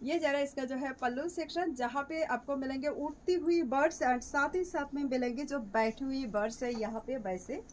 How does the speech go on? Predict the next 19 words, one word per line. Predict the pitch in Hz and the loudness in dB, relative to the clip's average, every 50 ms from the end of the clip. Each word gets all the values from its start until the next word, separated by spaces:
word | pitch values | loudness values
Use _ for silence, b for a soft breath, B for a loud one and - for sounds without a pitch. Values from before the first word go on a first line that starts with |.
| B B B B B B B B - | B B B B B B B B -2
This | 220 294 302 349 | -2 0 0 0
is | 370 349 | 0 2
the | 381 - | 4 2
upper | 277 - - 311 285 | 4 4 2 2 2
border | 302 311 294 302 302 311 | 2 2 2 2 0 -2
portion, | 311 302 - 403 427 415 | -4 -4 -4 -4 -4 -2
थोड़ा | 330 294 294 294 | -2 -2 -4 -4
single | - - 294 302 302 330 339 311 | -2 0 2 2 2 2 0 2
pattern | 330 320 311 302 320 302 311 | 0 0 2 2 2 2 2
में | 349 392 339 | 2 0 0
and | - 262 254 254 | 0 0 0 0
ये | 269 254 285 294 | 0 -2 -4 -2
जरा | 294 277 262 269 | -2 0 0 0
इसका | 269 262 - 262 247 | -2 -2 -2 -4 -4
जो | 233 254 | -4 -2
है | 226 320 330 | -2 -2 0
lower | 285 220 196 190 | 0 0 0 -2
border | 175 185 185 180 175 | -2 -2 -2 -2 -4
portion | 170 175 175 175 - 190 | -4 -6 -8 -8 -8 -12